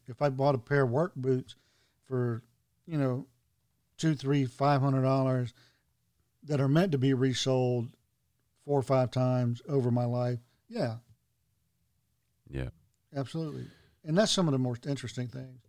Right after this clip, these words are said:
Speaker 1: And then the other interesting one is when they buy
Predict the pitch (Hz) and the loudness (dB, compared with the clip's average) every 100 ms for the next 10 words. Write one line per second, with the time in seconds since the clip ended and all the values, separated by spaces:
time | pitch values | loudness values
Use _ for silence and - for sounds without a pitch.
0 | _ _ _ _ 151 170 208 180 143 - | _ _ _ _ 0 4 6 6 2 -4
1 | _ _ _ - 151 175 208 151 143 127 | _ _ _ -10 2 4 6 2 -2 -4
2 | - 143 135 139 135 127 120 - 135 131 | -4 -2 0 0 0 -2 -6 -4 -2 0
3 | 117 131 131 123 | 0 2 2 2